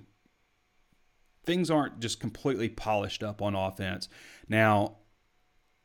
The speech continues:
I was right there saying they should probably never run a reverse or an end around ever <laughs> again, the way things,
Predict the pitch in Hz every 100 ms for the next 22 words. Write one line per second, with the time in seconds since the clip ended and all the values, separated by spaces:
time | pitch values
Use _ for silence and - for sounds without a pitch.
0 | - 135 135 123 120 123 107 120 113 110
1 | 110 - 117 113 110 107 110 104 104 104
2 | 101 95 95 104 104 - 98 101 95 95
3 | 98 98 98 92 - _ _ _ _ _
4 | _ _ _ 113 143 117 320 - 151 -
5 | - 196 - 156 - 151 151